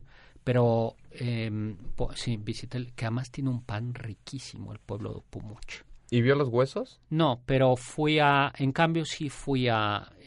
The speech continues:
Speaker 1: mm, porque ya el dos de noviembre me tocó en Campeche, en la ciudad de Campeche, y en el cementerio hay, por supuesto, un letrero que dice, "Si va a limpiar los huesos de sus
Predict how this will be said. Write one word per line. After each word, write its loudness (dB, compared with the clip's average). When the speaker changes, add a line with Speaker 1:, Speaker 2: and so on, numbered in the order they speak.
Speaker 1:
mm, -2
porque -4
ya 4
el 2
dos 0
de 0
noviembre 0
me -4
tocó -10
en -4
Campeche, -8
en -6
la -4
ciudad -10
de -16
Campeche, -6
y 0
en 4
el 2
cementerio -2
hay, 2
por -10
supuesto, -10
un 0
letrero -6
que -10
dice, -10
"Si -8
va -2
a -4
limpiar -4
los -6
huesos -6
de -10
sus -14